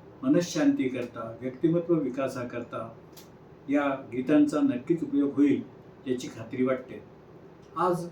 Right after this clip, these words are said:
एक मे महाराष्ट्र दिन, या दिनाचा मुहूर्त साधून जळगावच्या सुप्रसिद्ध शिक्षण प्रसारक मंडळाच्या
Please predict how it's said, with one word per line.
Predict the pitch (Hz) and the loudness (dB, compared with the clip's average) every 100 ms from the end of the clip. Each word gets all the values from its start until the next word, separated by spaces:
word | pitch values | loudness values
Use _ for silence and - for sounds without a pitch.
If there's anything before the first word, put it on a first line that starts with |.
| - | 0
एक | 165 175 | 2 4
मे | 151 151 151 - | 6 6 4 0
महाराष्ट्र | 143 143 147 143 - 135 | -6 -4 -4 -4 -2 4
दिन, | 151 131 123 - - - - - - | 8 8 6 -2 -16 -20 -20 -20 -4
या | 156 156 156 - - | 2 2 2 -4 -2
दिनाचा | 147 160 160 170 160 | 2 2 2 2 2
मुहूर्त | 139 139 156 170 160 | 4 4 2 2 0
साधून | 143 143 160 156 - - - - - - - - 127 | 2 2 4 4 2 -2 -12 -20 -20 -20 -20 -20 0
जळगावच्या | 139 143 165 165 175 170 | 4 6 4 4 4 2
सुप्रसिद्ध | 170 131 - 151 170 170 160 | 2 -6 -6 -2 0 2 2
शिक्षण | - - 151 | 0 -6 -2
प्रसारक | 151 147 151 151 151 | -2 0 0 -2 0
मंडळाच्या | 135 139 143 143 160 160 | 0 0 -2 -4 0 0